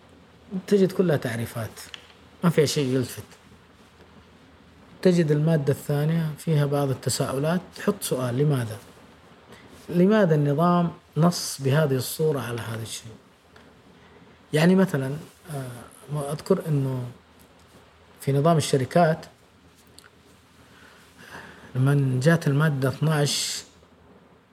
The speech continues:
قالت يجب أن يكون، آه، يق-، يقدم المدير والكذا، ال-،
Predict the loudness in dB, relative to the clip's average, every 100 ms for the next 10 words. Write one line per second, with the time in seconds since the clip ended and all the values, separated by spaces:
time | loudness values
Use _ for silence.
0 | -20 -6 -2 0 0 0 0 -2 -2 -2
1 | -2 -2 -2 -4 -8 -10 -8 -6 -6 -4
2 | -2 2 2 0 2 2 2 2 2 0
3 | 2 2 2 0 -2 -2 -2 -2 -4 -4
4 | -6 -8 -10 -10 -10 -10 -6 -2 -2 -4